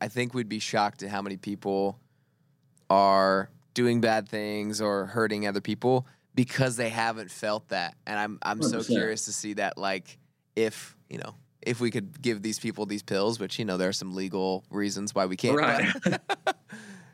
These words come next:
Speaker 2: Well, yeah, 'cause it, and this is a deeper conversation here, but it's like a lot of times, you know,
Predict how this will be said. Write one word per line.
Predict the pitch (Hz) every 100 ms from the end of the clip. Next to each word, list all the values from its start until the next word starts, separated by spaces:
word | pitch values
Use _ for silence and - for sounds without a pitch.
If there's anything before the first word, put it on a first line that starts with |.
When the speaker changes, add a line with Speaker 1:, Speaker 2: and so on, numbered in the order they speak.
| -
Speaker 2:
Well, | 190
yeah, | 240 160
'cause | 165 147 - -
it, | 143 -
and | 135 156
this | 151
is | 120
a |
deeper | 110 123 117
conversation | 127 117 98 120 107 104
here, | 113 120
but | 101 101
it's | 101 117
like | 101 101
a |
lot | 98 107 98
of |
times, | 104 95 90 90 - - _ - - _ -
you |
know, | 101 87